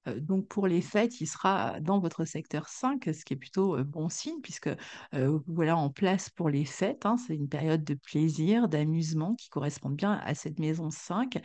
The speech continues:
y a peut-être plus de contact avec les personnes du passé, avec les enfants, une période de croissance qui apporte plus de stabilité.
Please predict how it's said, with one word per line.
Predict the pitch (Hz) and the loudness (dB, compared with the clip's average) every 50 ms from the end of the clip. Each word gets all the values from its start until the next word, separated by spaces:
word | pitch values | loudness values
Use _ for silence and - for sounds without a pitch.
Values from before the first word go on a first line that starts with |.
| - - - - - - - | -10 -12 -14 -14 -12 -6 -6
y | |
a | 131 | -2
peut-être | 131 - 147 143 - | 0 0 0 -2 -2
plus | - - 185 170 | -2 -2 -2 0
de | 160 170 | 0 0
contact | 160 - - 165 170 - - 165 175 185 - - | -2 0 -2 -4 -2 0 0 0 0 -2 -2 -4
avec | 143 98 - - - | -6 -6 -6 -4 -4
les | 143 | -4
personnes | 143 143 139 - - - 151 135 151 | -2 -2 -4 -6 -4 -4 -2 -2 -2
du | 143 143 139 | -4 -4 -4
passé, | - 156 170 - - - - 208 220 233 | -2 -2 -2 -4 -4 -2 0 2 2 2
avec | 226 160 151 143 - - | 2 0 -2 -4 -2 -2
les | 147 147 156 160 | -2 -2 0 0
enfants, | 165 165 190 - - - - 214 220 226 240 233 233 233 226 | -2 -2 -2 -6 -8 -2 0 2 2 2 2 2 2 2 2
une | 208 175 | 2 0
période | - 156 156 151 151 147 | 0 -2 -2 -2 -2 -2
de | 151 151 | -2 -2
croissance | - - - - 160 175 - - - 196 196 196 - | -2 -2 0 0 2 2 0 -2 -2 -2 -2 -4 -4
qui | - - | -6 -8
apporte | - - - - - _ | -8 -8 -8 -10 -10 _
plus | - - - 160 | -12 -10 -8 -6
de | 156 156 151 151 | -4 -2 -2 -4
stabilité. | 156 - - - 147 151 156 156 151 160 180 196 - - 226 233 247 | -4 -6 -4 -4 -4 -4 -4 -8 -8 -8 -8 -8 -6 -4 -4 -4 -4